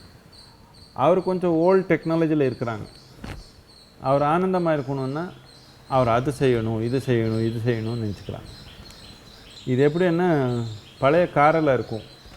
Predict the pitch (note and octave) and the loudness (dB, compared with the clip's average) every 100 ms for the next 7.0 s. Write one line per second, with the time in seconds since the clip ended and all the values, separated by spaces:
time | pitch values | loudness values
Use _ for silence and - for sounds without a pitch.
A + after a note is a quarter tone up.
0 | - - - - - - - - - - | -20 -20 -20 -20 -20 -20 -20 -20 -20 -20
1 | - - - - - A#2 A2+ A2 A#2 C3 | -20 -20 -20 -20 -16 -8 -6 -4 -2 -2
2 | C#3 A#2 B2 - C3+ C3 B2 B2 A#2 A2+ | -2 -2 -4 -2 -2 2 2 2 0 -2
3 | C3 A#2+ C3 C3 A2 B2 B2 A2+ G#2+ A2+ | -2 0 0 -2 -2 0 0 -2 0 0
4 | A2 A2+ B2 A#2+ G#2 F#2+ A2+ D#3+ - - | 0 -2 -2 -4 -4 -6 -6 -8 -14 -20
5 | - - - - C3+ C#3+ C#3 C3 B2+ C#3+ | -20 -20 -12 -2 0 2 0 2 4 6
6 | E3 D3 A2 A#2 G#2 G#2+ G#2 G#2 - | 6 4 0 -4 -2 0 0 -2 -6